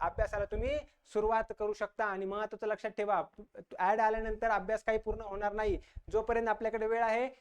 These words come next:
अभ्यासाला सुरुवात करा, अभ्यास व्यवस्थित करून घ्या, जेणेकरून परीक्षेसाठी आपल्याला ही अतिशय महत्त्वाचं, अ, फायदा होईल. कारण की पेपर आल्यानंतर पूर्ण अभ्यास होत नाही, रिव्हिजन होत नाही, टेस्ट सिरीज सॉल्व्ह करून होत नाही आणि त्याने काय होतं,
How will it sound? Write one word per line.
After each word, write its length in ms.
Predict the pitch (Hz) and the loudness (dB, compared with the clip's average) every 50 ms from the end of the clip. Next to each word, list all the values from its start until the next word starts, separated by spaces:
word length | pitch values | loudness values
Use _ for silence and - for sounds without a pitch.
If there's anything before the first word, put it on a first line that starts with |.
| _ - | _ -4
अभ्यासाला 440 | 170 185 196 220 220 - 226 220 | -4 -4 -2 -6 -4 -4 -4 -4
सुरुवात 300 | 220 - - 208 220 220 220 220 | -4 -6 -4 -2 0 0 0 0
करा, 200 | 220 220 220 226 226 - - | 0 2 4 4 2 2 -2
अभ्यास 320 | 165 160 165 208 220 208 - | -4 -4 0 0 0 2 2
व्यवस्थित 320 | 220 214 220 214 - 233 214 - | 2 0 0 0 -4 -8 -6 -2
करून 220 | - 220 226 226 | -2 -2 -2 0
घ्या, 180 | 220 220 220 226 240 226 - - _ - 165 | 0 2 2 2 2 0 -6 -14 _ -4 2
जेणेकरून 520 | 190 208 240 254 262 - 233 220 226 233 226 | 2 4 4 2 2 2 2 2 2 0 0
परीक्षेसाठी 640 | - - 220 240 254 - 247 233 - 220 214 220 214 | 0 0 0 0 0 -2 -4 -4 -4 -4 -2 0 0
आपल्याला 460 | 208 196 - 208 208 208 220 226 254 277 247 - - _ _ | 0 0 0 0 0 2 2 2 0 0 -4 -10 -18 _ _
ही 260 | - - 226 247 254 240 - | -6 -2 -2 -2 -2 -2 -4
अतिशय 380 | 196 - - 226 - - 220 | -6 -6 -6 -4 -4 -2 -2
महत्त्वाचं, 760 | 214 208 208 208 208 202 208 202 202 196 196 - 247 262 285 285 277 - _ _ _ - _ | -2 -2 0 0 0 0 2 0 0 0 0 0 2 2 2 0 -2 -8 _ _ _ -16 _
अ, 260 | 180 180 180 180 180 185 - - _ _ | -4 -2 -2 0 -2 -2 -6 -12 _ _
फायदा 240 | - 185 220 214 190 | 2 4 4 4 4
होईल. 300 | 180 240 247 262 262 254 - _ _ - | 2 2 0 0 -2 -6 -10 _ _ 0
कारण 200 | - 202 220 214 | 0 0 0 -2
की 60 | 220 | -2
पेपर 300 | 214 226 226 220 247 247 | -2 -2 -2 0 0 0
आल्यानंतर 480 | 240 233 233 233 233 226 220 233 226 | 2 2 2 0 -2 -4 -2 -2 -4
पूर्ण 300 | 220 226 - 226 220 226 | -4 -4 -6 -8 -4 0
अभ्यास 280 | 226 220 208 208 233 214 - | 0 0 0 0 -4 -2 -2
होत 100 | 208 208 - | -6 -6 -4
नाही, 220 | 220 220 226 220 | -4 -2 0 0
रिव्हिजन 360 | 190 185 185 208 214 226 226 220 | 0 0 0 0 -2 -2 -2 -2
होत 100 | 208 202 - | -4 -6 -6
नाही, 200 | 214 220 226 226 | -4 -4 -4 -4
टेस्ट 300 | 220 - 208 202 196 - | -2 -2 -4 -4 -2 -2
सिरीज 180 | 226 220 226 | -4 -4 -4
सॉल्व्ह 260 | 214 - 240 220 214 214 | -2 -2 -2 -2 -2 -2
करून 180 | 220 220 226 | -4 -4 -4
होत 80 | 220 202 - | -6 -6 -6
नाही 240 | 214 220 226 254 262 262 - _ _ _ | -4 -2 -2 -2 -4 -6 -12 _ _ _
आणि 240 | 175 185 196 214 220 | -4 -2 -2 -2 -2
त्याने 260 | 208 - 214 214 220 | -4 -4 -4 -4 -4
काय 140 | 220 233 233 | -2 -2 -2
होतं, 260 | 220 214 233 254 277 | 0 0 0 -2 -2